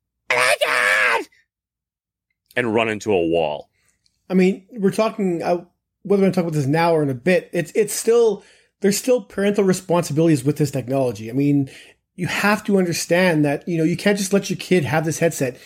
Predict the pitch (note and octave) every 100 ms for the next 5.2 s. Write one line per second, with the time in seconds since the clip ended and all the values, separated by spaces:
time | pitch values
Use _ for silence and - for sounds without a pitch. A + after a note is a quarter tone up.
0 | - - - G3 G#3 F#3 F#3 E3+ D3+ C#3
1 | F#3 E3 C3+ B2+ - - - D#3+ E3 D#3+
2 | D#3+ D3+ D3+ C#3 B2+ A2 F3+ B2+ G2+ -
3 | _ E3 F#3 F3+ D#3+ F#3+ G3+ A3 G#3 D3
4 | D#3+ F#3 D#3+ A2 - E3+ F#3+ F#3 F#3+ E3+
5 | D#3+ -